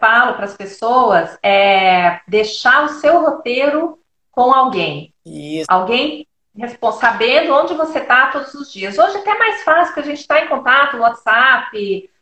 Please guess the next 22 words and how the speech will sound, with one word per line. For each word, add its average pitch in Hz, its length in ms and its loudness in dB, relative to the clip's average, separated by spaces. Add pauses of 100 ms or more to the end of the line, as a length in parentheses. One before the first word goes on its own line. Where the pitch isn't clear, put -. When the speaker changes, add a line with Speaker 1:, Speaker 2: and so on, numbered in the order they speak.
Speaker 1:
o 214 60 -14
tempo 233 340 -8
todo, 208 720 0
tem 240 320 -4
geo-, 233 540 2 (180)
geolocalização, 233 1040 0
mas 220 220 0
a - 80 -4
pessoa 302 400 0
saber 381 380 0
que - 140 -12
você, 247 440 -6 (280)
teoricamente, 302 640 0
deveria 214 320 -2
estar 233 280 0
ali 190 260 -2
aquele 180 320 -10
dia, 185 600 -4 (440)
acho 196 280 -2
que 226 80 -6
é - 20 -4
importante 226 1300 -4